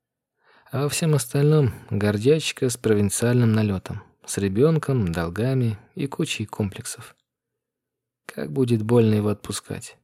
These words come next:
Но больнее любить, потому что все время буду бояться его потерять. Мирон отстранился от стола, сполоснул свой стакан, а потом повернулся и протянул руку за моим.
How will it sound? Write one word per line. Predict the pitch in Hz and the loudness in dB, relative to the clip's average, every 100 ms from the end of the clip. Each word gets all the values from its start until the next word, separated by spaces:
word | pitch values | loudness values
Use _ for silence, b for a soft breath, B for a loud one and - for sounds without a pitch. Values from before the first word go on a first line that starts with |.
| _ _ _ _ - | _ _ _ _ -4
Но | 110 120 | 0 2
больнее | 127 131 160 156 | 2 2 2 2
любить, | 143 143 170 - - | 2 0 -2 -2 -8
потому | - 110 104 107 | -8 -4 -2 -2
что | - 101 | -2 -6
все | - - | -4 -2
время | 95 123 151 139 | 2 2 2 0
буду | 123 110 | 0 -2
бояться | 101 95 107 113 - | 0 0 -2 -2 -4
его | 98 | -4
потерять. | 98 104 92 98 98 - _ _ _ _ _ _ _ _ _ _ _ _ _ _ _ _ _ _ _ | -6 -8 -8 -10 -12 -18 _ _ _ _ _ _ _ _ _ _ _ _ _ _ _ _ _ _ _
Мирон | 170 220 202 | 0 2 4
отстранился | 147 - 123 123 113 - | 2 2 4 6 4 2
от | 104 | -6
стола, | - - 131 175 170 | -4 -2 0 0 -2
сполоснул | - 107 107 - 117 | -2 -2 -2 -2 -2
свой | 104 107 | -2 -4
стакан, | 98 - 107 - 165 170 151 | -6 -6 -8 -4 -2 -2 -4
а | 143 | -4
потом | - 180 214 196 | -4 -4 -2 2
повернулся | 139 131 131 156 170 - | 4 4 4 2 0 0
и | 113 | 0
протянул | 113 113 117 131 143 | 2 2 2 2 4
руку | 120 127 110 | 2 0 0
за | 113 | 2
моим. | 120 104 110 | 2 0 -8